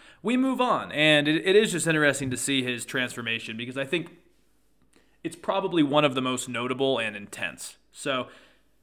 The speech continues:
anyways, I just wanted to do some thoughts on the war on Christmas here, and I know that the war in Ukraine is kind of the main conflict that most people are focusing on, and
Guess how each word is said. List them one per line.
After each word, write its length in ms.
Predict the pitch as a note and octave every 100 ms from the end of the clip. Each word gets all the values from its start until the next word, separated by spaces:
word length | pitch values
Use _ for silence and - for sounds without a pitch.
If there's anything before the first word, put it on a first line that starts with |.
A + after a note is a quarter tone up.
| _ _ _ G#3
anyways, 400 | G#3 E3+ C#3+ - - _ _ _ _ _ _ -
I 80 | F3+
just 120 | F#3+
wanted 200 | F#3 E3+
to 60 | D3+
do 40 |
some 160 | D3+ C#3
thoughts 300 | D3+ C#3+ -
on 220 | B2+ B2
the 60 | A#2
war 200 | A#2+ A#2
on 140 | A2+
Christmas 460 | A2+ B2+ B2+ B2 -
here, 200 | A#2+ A#2
and 280 | A#2+ A#2 A2+ _ _ _ _ _ _ _ _ _ _ _ _ _ _ -
I 60 | E3
know 180 | G3 A#3
that 200 | B3 E3+
the 80 |
war 360 | C3 C3+ D3+ D3+
in 100 | B2+
Ukraine 600 | B2 C3 C3 B2 A2+ A#2
is 140 | B2
kind 200 | - A2
of 80 | A#2+
the 80 | A#2+
main 300 | A#2 A#2+ F3
conflict 640 | G#3 E3+ D#3+ D#3 D3 C#3+ -
that 100 | C3+
most 220 | C#3 C3+
people 240 | C3+ B2+
are 60 | B2+
focusing 560 | - C3+ C3 - A#2 G#2+
on, 240 | F#2 G2
and 260 | A2+ A#2